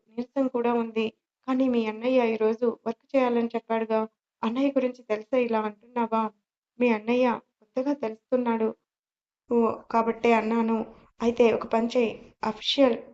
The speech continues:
లీవ్ పెట్టు, సరిపోతుంది." "ఉమ్, సరే" అని ఫోన్ తీసుకొని లీవ్ పెట్టి అతని వైపు చూస్తుంది. "నువ్వు వెళ్ళవా ఆఫీస్కి? నేను కూడా వెళ్ళిపోతే నిన్నెవరు చూసుకుంటారే?" "అంత లేదు, అత్తయ్య చూసుకుంటారు, కానీ నువ్వు వెళ్ళు.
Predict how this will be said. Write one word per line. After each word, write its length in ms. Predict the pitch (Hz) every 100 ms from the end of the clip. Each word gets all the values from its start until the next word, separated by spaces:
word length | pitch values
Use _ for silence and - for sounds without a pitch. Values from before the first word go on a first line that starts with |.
| -
లీవ్ 220 | 226 233 233
పెట్టు, 300 | 226 214 220 - -
సరిపోతుంది." 680 | 233 226 254 247 233 226 220 - - _
"ఉమ్, 220 | 240 247 220 -
సరే" 260 | 226 226
అని 220 | 254 233 233
ఫోన్ 260 | 233 226 254
తీసుకొని 460 | 254 240 - 226 226
లీవ్ 200 | 214 233
పెట్టి 300 | 233 233 233 220 - - _ -
అతని 220 | 233 220
వైపు 200 | 214 214
చూస్తుంది. 520 | _ _ _ 220 226 220 _ _ -
"నువ్వు 120 | 254 233
వెళ్ళవా 320 | 220 254 277
ఆఫీస్కి? 560 | 226 226 247 240 - 233 214 _ _
నేను 220 | 233 277
కూడా 200 | 269 269
వెళ్ళిపోతే 500 | 247 226 - 233 226 220 -
నిన్నెవరు 460 | 240 240 214 233 -
చూసుకుంటారే?" 720 | 254 - - 233 226 220 226 294 _ _ _ _ _ _ 226
"అంత 200 | 240 240
లేదు, 340 | 226 233 254 240 - -
అత్తయ్య 300 | 220 269 285
చూసుకుంటారు, 640 | 285 240 - 226 233 226 233
కానీ 300 | 220 220 220 -
నువ్వు 200 | 226 220
వెళ్ళు. 260 | 220 226